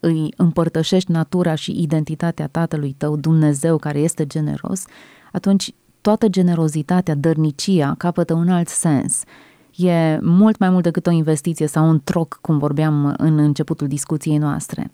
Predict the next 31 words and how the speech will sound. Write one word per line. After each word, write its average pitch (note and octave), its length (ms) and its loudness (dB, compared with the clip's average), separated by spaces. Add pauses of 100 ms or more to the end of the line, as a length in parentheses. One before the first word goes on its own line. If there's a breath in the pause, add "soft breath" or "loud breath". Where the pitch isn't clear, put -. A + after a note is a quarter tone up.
Este E3+ 360 -2
un D3+ 180 2
fel G3+ 320 0
de E3 80 0
a D3+ 80 -6
fi A3+ 460 -4 (380)
pe F3 60 -8
care F3 260 -2
îl E3+ 140 -2
dobândim D#3 680 0 (400 loud breath)
în, E3 260 2
um, D3+ 480 -2 (220)
în E3 180 2
umblarea D#3+ 420 2
noastră D3 300 -2
cu D3+ 100 -4
Dumnezeu. D3 580 -4 (400 loud breath)
Mulțumim F#3+ 360 4
foarte G3 280 0
mult E3 180 2
pentru D#3 240 -2
prezența D#3+ 480 -2
în D3 80 0
emisiune. D3 720 -2
Astăzi, E3+ 460 -2
alături D#3 300 -4
de D3 80 -2
noi, D#3 320 0
pastorul D3 480 -2
Titus F3 420 -4
Păștean D#3+ 640 -2